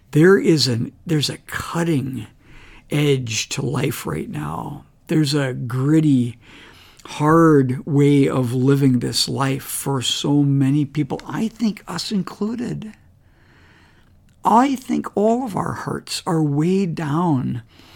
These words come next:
with all kinds of worry and anxiety and fear for what these next days and weeks and months and years ahead hold. We're living in a time when we can't even rely on our government to be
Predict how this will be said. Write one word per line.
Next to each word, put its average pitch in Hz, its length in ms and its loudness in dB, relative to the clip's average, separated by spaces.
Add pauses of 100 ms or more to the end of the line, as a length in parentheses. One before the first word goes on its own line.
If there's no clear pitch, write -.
(280)
with 180 220 2
all 175 180 0
kinds 220 280 -2
of 220 100 0
worry 170 460 0 (760)
and 202 140 2
anxiety 151 840 0 (640)
and 180 200 4
fear 208 440 8
for 185 580 4 (400)
what 175 360 6 (560)
these 175 460 2
next 156 320 2
days 175 520 6
and 185 160 2
weeks 175 300 0
and 180 120 2
months 170 360 0
and 180 160 4
years 175 380 2
ahead 196 340 0
hold. 175 600 -4 (1000)
We're 185 100 4
living 190 280 8
in 196 80 6
a 190 60 2
time 202 240 2
when 185 140 4
we 175 100 4
can't 202 260 0
even 185 140 0
rely 156 360 0
on 175 120 2
our 151 100 2
government 160 600 -2
to 143 80 -2
be 151 420 2